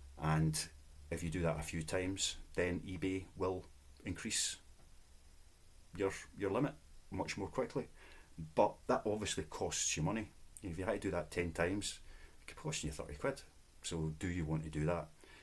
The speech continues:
If you're selling something other than books that are a higher price, so a pair of jeans, say typically they sell for twenty quid. If you've picked them up for a fiver, then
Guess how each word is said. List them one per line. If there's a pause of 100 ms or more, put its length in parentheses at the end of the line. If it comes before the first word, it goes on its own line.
(120)
If
you're
selling
something
other
than
books
that
are (1120)
a
higher
price, (840)
so (520)
a
pair
of
jeans, (500)
say
typically
they
sell
for
twenty
quid. (840)
If
you've
picked
them
up
for (340)
a
fiver, (720)
then